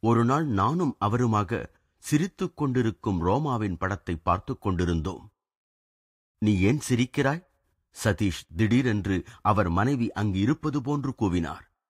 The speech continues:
"எனக்கு முன் போவதற்கு ஏற்பாடு செய்து கொண்டதில் நீ சாமர்த்தியமாக இருந்தாய் என நீ நினைக்கிறாய். நீ என்னிடமிருந்து வெகுநாள் தனித்திருக்க முடியாதென்பதை நிரூபிக்கிறேன். சீக்கிரமே நான் உன்னுடன் சேர்ந்து கொள்வேன்."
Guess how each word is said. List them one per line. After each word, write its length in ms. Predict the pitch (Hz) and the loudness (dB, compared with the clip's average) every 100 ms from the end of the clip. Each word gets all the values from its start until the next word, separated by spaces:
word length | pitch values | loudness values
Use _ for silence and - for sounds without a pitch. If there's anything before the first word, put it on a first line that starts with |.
| _ _ _ _ _ - | _ _ _ _ _ -2
"எனக்கு 440 | 117 147 165 139 | 0 0 -2 0
முன் 240 | 120 175 - | 2 2 2
போவதற்கு 680 | 120 123 131 120 - 110 | 0 0 -2 -4 -4 0
ஏற்பாடு 460 | 95 135 - 135 110 | 0 0 -4 -6 -4
செய்து 280 | 107 110 110 | -4 -4 -2
கொண்டதில் 500 | 104 101 90 90 - - | -2 -2 0 -2 -4 -4
நீ 220 | 101 104 - | 2 2 2
சாமர்த்தியமாக 760 | 90 117 160 - 156 135 120 113 | 0 0 -4 -4 -2 0 0 -2
இருந்தாய் 520 | 92 120 151 143 117 | -2 -2 0 -2 0
என 300 | 107 85 _ | -2 -4 _
நீ 240 | - 104 98 | -2 2 2
நினைக்கிறாய். 640 | 90 95 92 98 - - _ _ _ _ _ _ _ _ | 2 0 -2 -6 -6 -14 _ _ _ _ _ _ _ _
நீ 260 | 104 104 87 | 2 2 4
என்னிடமிருந்து 760 | 95 101 101 104 110 123 123 | 2 2 2 2 2 0 0
வெகுநாள் 460 | 90 90 117 120 135 | 0 0 2 0 -2
தனித்திருக்க 680 | 110 101 117 131 113 - 98 | -2 -2 -2 -2 -4 -2 -2
முடியாதென்பதை 880 | 85 107 147 156 123 113 110 98 85 - | -2 -2 -2 -2 0 0 0 -2 -4 -4
நிரூபிக்கிறேன். 800 | 98 120 165 123 - 95 87 - _ _ _ _ - | 4 6 6 2 0 -4 -4 -8 _ _ _ _ -6
சீக்கிரமே 580 | 117 107 120 107 104 85 - | -2 0 2 2 2 0 -2
நான் 300 | 87 104 95 | 0 2 2
உன்னுடன் 420 | 92 113 104 95 | 0 0 2 0
சேர்ந்து 400 | 78 117 151 156 | 0 0 0 0
கொள்வேன்." 460 | 120 104 78 80 52 | 0 0 0 -4 -8